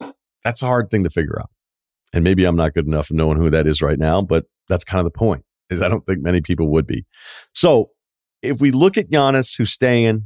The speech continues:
Luka, who's staying, Jokic is staying, Embiid is staying, that's four. K D, I still think is gonna be really good for a couple years. But if we're talking about in twenty twenty-four,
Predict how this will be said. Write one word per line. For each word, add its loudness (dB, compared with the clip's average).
Luka, 2
who's -2
staying, 0
Jokic 0
is -6
staying, 0
Embiid 0
is -2
staying, -2
that's -2
four. 2
K 4
D, 4
I 4
still 2
think 0
is 0
gonna 2
be 2
really 2
good 0
for -4
a -6
couple -4
years. 0
But 0
if -2
we're 0
talking 0
about 2
in -6
twenty -2
twenty-four, -4